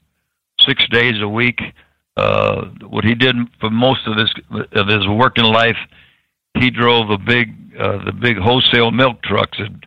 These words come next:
that take milk to stores and restaurants and so forth. He did that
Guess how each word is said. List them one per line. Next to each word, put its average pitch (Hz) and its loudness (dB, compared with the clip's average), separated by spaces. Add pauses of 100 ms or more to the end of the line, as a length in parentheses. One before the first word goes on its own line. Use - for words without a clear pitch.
(360)
that - -2
take 120 0
milk 110 0
to 101 0
stores 117 4
and 104 -4
restaurants 113 0
and 104 -8
so 113 0
forth. 120 -2 (640)
He 135 0
did 143 2
that 120 0